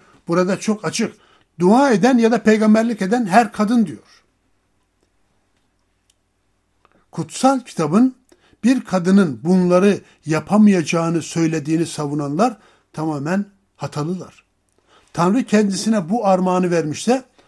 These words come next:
kadının bunları yapmaya hakkı vardır. Ancak şunu söylerken bunu da vurgulamak gerekir. Bazı topluluklar, evet, sevgiyle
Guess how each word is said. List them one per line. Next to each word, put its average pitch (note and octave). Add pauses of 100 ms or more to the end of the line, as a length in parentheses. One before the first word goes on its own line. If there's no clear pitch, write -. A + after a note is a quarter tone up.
(260)
kadının D3+
bunları C#3+
yapmaya C#3
hakkı D#3
vardır. A#2+ (600)
Ancak D3+ (160)
şunu D#3+
söylerken C3+ (1400)
bunu D3
da G3+ (640)
vurgulamak C#3+
gerekir. A#2+ (180)
Bazı F#3+ (480)
topluluklar, D3 (560)
evet, G#3+ (1000)
sevgiyle F3